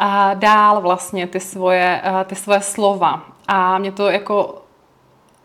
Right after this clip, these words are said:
úplně jsem si říkala, „Teď vlastně, co já teď mám dělat?“ Nic jinýho, než jako vyjadřovat možná, co opravdu k těm lidem jakoby cítím.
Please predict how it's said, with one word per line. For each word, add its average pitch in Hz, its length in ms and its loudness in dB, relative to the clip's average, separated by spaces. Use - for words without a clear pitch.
úplně 214 280 -6
jsem 220 120 -6
si 226 140 -10
říkala, 220 340 -2
„Teď 208 160 -10
vlastně, 214 280 -8
co 220 140 -8
já 214 100 0
teď 214 220 -8
mám 233 220 0
dělat?“ 190 460 -2
Nic 208 220 -12
jinýho, 220 280 -4
než 220 180 -6
jako 220 200 -6
vyjadřovat 233 600 -4
možná, 269 540 4
co - 160 -10
opravdu 220 380 -8
k - 60 -20
těm 226 180 -8
lidem 220 240 -4
jakoby 214 320 -10
cítím. 185 680 -10